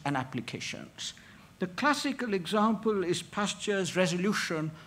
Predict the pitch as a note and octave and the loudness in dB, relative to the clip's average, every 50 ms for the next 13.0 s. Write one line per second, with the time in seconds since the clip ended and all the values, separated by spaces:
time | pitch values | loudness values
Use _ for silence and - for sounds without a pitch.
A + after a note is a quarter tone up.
0 | - - E3+ E3+ E3 - E3 D3+ - - F#3+ F3+ E3+ E3 - - D3+ C#3+ - - | -2 0 0 2 2 2 2 2 2 2 0 2 0 0 0 0 -2 -2 0 0
1 | E3 D#3+ D#3+ D#3 - - - - - - - - - E3 F3+ F3 D3+ D#3+ D#3+ D#3 | 0 0 0 -2 -6 -14 -16 -18 -20 -20 -12 -4 0 2 2 4 4 4 4 4
2 | F3 E3+ E3+ C3 C#3+ D#3 D#3 D3+ D3 D3 - D3 C3+ B2 - - C3 A#2 A#2 - | 4 4 2 0 0 2 2 2 2 0 0 0 0 0 0 0 0 0 -2 -4
3 | - - - B1 - - - - - - - - - - F3 F3 F3+ G#3+ A#3 B3+ | -10 -10 -12 -12 -14 -16 -20 -20 -20 -20 -20 -14 -2 2 4 6 10 10 10 8
4 | A#3+ - C4 C4 B3 A3+ A#3 - - - G#3+ G#3 G#3 G3+ G3+ F#3 F3+ F3 - - | 8 4 2 2 2 2 0 0 0 2 4 4 4 2 0 0 -2 -2 -2 0
5 | - D#3+ C#3+ C3 B2 A#2 - F#3+ G3 A3+ A3 G#3+ - - F#3 G#3+ G#3+ - - - | 2 2 2 2 0 0 2 2 2 2 2 0 0 2 4 4 4 2 -2 -12
6 | - - - F3+ F3+ F#3+ F3 - - - G#2+ F2+ - G#3+ A3+ A#3 G#3+ F3+ F3 F3+ | -10 -2 2 2 4 4 2 0 -2 -6 0 4 6 6 6 6 4 4 4 4
7 | F3 E3+ D#3 D3 E3 E3 D#3+ D3 C#3 D#3 D3 C#3+ D#3 E3 E3+ F3 - D3 C#3+ B2+ | 4 2 2 0 0 0 0 0 -2 -2 0 0 0 0 0 -2 -4 -4 -4 -4
8 | - - - - - - - - - - C3 C3 B2+ B2 A#2 A#2+ A#2+ A2 G#2 G#2 | -4 -8 -14 -14 -16 -18 -18 -10 -4 0 2 4 6 6 6 4 4 2 2 0
9 | G#2 G2 - - - - - - C#3+ C#3+ B2 A#2 - - F3+ F#3 G3+ F3+ - - | 0 -2 -4 -10 -18 -6 0 2 4 4 4 4 4 4 4 4 2 -2 -2 0
10 | - F#3+ F#3 F3+ - - - - - - F3+ F#3+ F3+ D3 F#3 G3 F3 - - F#3 | 0 0 0 0 -2 -10 -16 -8 -2 0 0 2 4 4 4 4 2 2 2 2
11 | F#3 D3+ F3+ E3 E3+ E3 E3 - D#3+ D3+ B2+ - - - C#3+ C#3 C3+ A#2 C3 C3+ | 2 2 2 2 0 0 0 -2 -2 -2 -2 -4 -4 -4 -4 -4 -4 -4 -4 -6
12 | - A2+ A2+ A2+ A#2 G#2+ - - - G2 - - A2 F#2+ F#2+ - - - - | -4 -2 0 0 0 -2 -4 -6 -8 -8 -6 -6 -6 -6 -6 -6 -10 -16 -16